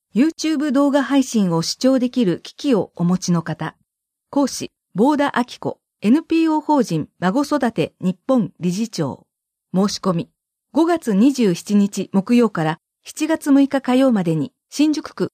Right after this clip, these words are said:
ホームページから申し込めます。問い合わせ、男女共同参画課、荒木町十六、ウィズ新宿、電話三三四一零八零一へ。以上、子ども教育のコーナーでした。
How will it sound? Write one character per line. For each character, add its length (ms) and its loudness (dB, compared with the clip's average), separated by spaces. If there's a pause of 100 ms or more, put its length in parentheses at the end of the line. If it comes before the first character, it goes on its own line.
ホ 200 -2
ー 20 2
ム 160 2
ペ 200 0
ー 20 0
ジ 100 -4
か 140 -4
ら 200 -4
申 180 0
し 80 -8
込 100 -2
め 140 0
ま 120 -2
す。 200 -14 (380)
問 180 2
い 60 2
合 60 0
わ 100 -4
せ、 240 -6 (280)
男 200 0
女 120 2
共 220 0
同 160 0
参 220 -2
画 120 -8
課、 320 -10 (160)
荒 200 2
木 140 -16
町 220 2
十 220 0
六、 340 -2 (200)
ウ 40 0
ィ 100 2
ズ 140 0
新 260 -2
宿、 320 -6 (220)
電 220 2
話 220 0
三 240 0
三 280 2
四 240 2
一 240 -2
零 180 2
八 300 -2
零 160 2
一 360 -6
へ。 140 -8 (840)
以 100 0
上、 300 -2 (240)
子 120 0
ど 140 2
も 240 2
教 220 2
育 220 0
の 140 4
コ 180 0
ー 40 2
ナ 320 -2
ー 40 -16
で 60 -8
し 140 -14
た。 160 -14